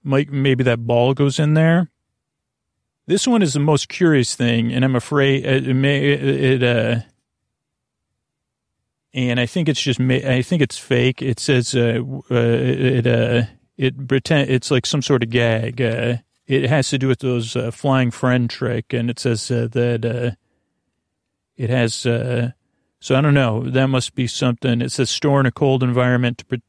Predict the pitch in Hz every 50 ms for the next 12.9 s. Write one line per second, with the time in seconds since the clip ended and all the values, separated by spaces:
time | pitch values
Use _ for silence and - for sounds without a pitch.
0 | - 143 - 131 123 113 - - 139 131 120 123 123 - - 123 113 - _ _
1 | _ - 139 131 113 - - 127 127 123 123 - 131 123 120 123 - - 131 120
2 | 117 127 120 120 123 127 127 127 120 117 113 113 113 117 117 117 120 117 117 -
3 | - 139 127 120 120 117 117 113 113 117 120 120 120 120 117 113 117 120 113 120
4 | 120 120 - _ _ _ _ _ _ _ _ _ _ _ _ _ _ _ _ _
5 | _ _ _ _ _ _ _ _ _ _ _ _ _ _ _ _ 139 127 123 120
6 | 120 120 117 117 117 117 113 - - - 120 117 117 123 123 123 - - 131 117
7 | 120 127 123 123 120 113 123 127 123 120 123 127 127 135 135 - 185 180 170 151
8 | 143 135 - - 131 156 190 165 - - - 127 147 156 - - 131 123 135 143
9 | 151 156 156 151 147 135 131 123 123 135 131 127 151 202 110 - 123 - - -
10 | 127 120 113 - - - 131 120 117 117 117 131 151 165 147 - _ _ _ _
11 | _ _ _ _ _ _ 139 143 202 220 - 127 120 - - - 135 127 123 120
12 | 135 147 151 151 - - 160 175 185 151 123 120 123 120 120 131 156 175